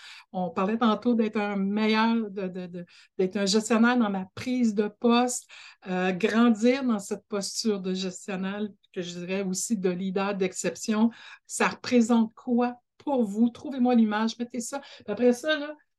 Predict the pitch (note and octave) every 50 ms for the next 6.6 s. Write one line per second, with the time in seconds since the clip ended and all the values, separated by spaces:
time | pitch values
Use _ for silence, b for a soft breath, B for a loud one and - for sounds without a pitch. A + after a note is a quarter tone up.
0 | _ - A#3+ A#3 - - - - D#4+ E4 D#4+ C4 A#3+ C4 A#3 - - - C#4 C#4
1 | C4+ A#3+ F#3+ G3 - A#3 A3 - _ - A#3 A3+ A#3 A#3 A#3 A3 G#3 G#3 G3+ A3+
2 | G#3+ F3 E3 F#3+ F#3+ F#3+ F#3+ - G3+ G3+ G3 - A3+ A3+ G3 G3 G#3+ A3+ A#3+ A#3+
3 | G#3+ G3 G3 F#3+ - - - G3+ F#3+ G3+ F#3 F#3+ F#3 F#3+ - D4 C#4 A#3+ A3 G3+
4 | G#3 - A3+ G3+ G#3 G3 G#3+ G3+ A3 B3 B3+ B3 A#3 A#3 A#3 - B3 A3+ G#3 G3
5 | - - B3 B3+ B3 - _ B B B B B - G3+ G3+ A3 A3+ A#3+ C#4 C4+
6 | - - - - A#3+ A3 G#3+ G#3 G#3 G#3+ A3+ A#3